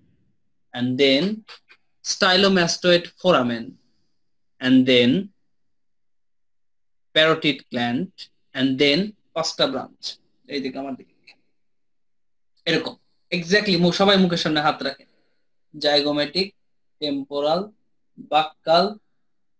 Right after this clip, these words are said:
মার্জিনাল ম্যান্ডিবুলার,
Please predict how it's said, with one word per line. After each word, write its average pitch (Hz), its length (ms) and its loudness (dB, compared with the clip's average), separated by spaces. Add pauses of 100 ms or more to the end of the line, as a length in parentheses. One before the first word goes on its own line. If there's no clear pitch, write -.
(1600)
মার্জিনাল 160 600 0
ম্যান্ডিবুলার, 160 640 -2